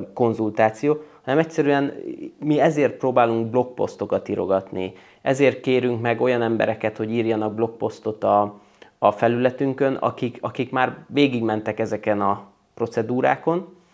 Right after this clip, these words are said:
és, ö, és meg tudják osztani a tapasztalatot, mert ez szerintem,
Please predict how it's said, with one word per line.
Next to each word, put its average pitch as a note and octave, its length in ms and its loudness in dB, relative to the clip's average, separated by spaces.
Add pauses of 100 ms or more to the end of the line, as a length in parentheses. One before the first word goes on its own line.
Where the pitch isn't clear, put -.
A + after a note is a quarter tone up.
(320)
és, B2+ 320 2
ö, C3 200 4
és B2+ 200 -2
meg D#3 180 0
tudják A#2+ 320 0
osztani A#2 340 -4
a A2 40 -2
tapasztalatot, G#2+ 680 -4
mert A#2+ 140 2
ez B2+ 100 0
szerintem, C3+ 520 -2